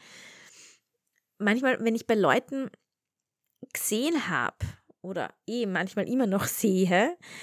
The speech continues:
dass sie am Bildschirm einfach dreißig Tasks offen haben, hey, ich werd schon müde beim Hinschauen. Ja, weil es ja ein ständig herum-, her-, herumspringen ist.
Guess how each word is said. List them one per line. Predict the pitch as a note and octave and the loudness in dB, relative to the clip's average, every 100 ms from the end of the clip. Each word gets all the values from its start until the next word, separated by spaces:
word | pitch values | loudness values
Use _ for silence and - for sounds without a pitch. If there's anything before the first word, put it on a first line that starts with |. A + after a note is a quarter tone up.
| - - _ | -20 -20 _
dass | A#3 G#3+ - | 0 0 0
sie | A#3 A3+ A3+ - | 0 2 0 -2
am | G#3 G3+ | -4 -2
Bildschirm | - C4+ D#4 - G#3 | 2 2 4 0 -2
einfach | F#3 - - | -4 -8 -12
dreißig | - D#3 F#3 B3 - - | -8 -2 -2 -2 -8 -10
Tasks | - F3 B3+ - - - | -6 -2 -2 -4 -10 -8
offen | E3+ - F3+ | -8 -6 -10
haben, | C#3+ A#2+ F3+ E4 _ _ _ - - - _ _ _ _ _ _ | -8 -8 -8 -8 _ _ _ -20 -20 -20 _ _ _ _ _ _
hey, | - A3 A3+ - | -4 0 0 0
ich | F#3+ | -2
werd | E3+ - | -2 0
schon | A3 | 0
müde | G#3 C#4+ | 0 -2
beim | D4+ B3+ | -4 -6
Hinschauen. | A#3+ D#4 F4 - - - _ _ _ _ _ _ - | -6 -8 -8 -12 -16 -20 _ _ _ _ _ _ -12
Ja, | F3+ G3+ | -6 0
weil | G#3 | 0
es | A3 | 0
ja | G#3+ | 0
ein | A#3 | 0
ständig | - D#4 F#4 C4 | 2 2 0 -4
herum-, | C4 D4 D#4 | -2 -2 -4
her-, | B3+ A3+ - | -6 -6 -4
herumspringen | A#3+ D4+ F4+ - - G#3 A3+ B3 A#3 | -2 -2 -2 -6 -4 -2 -2 -2 -4
ist. | D#4 - - | -6 -6 -10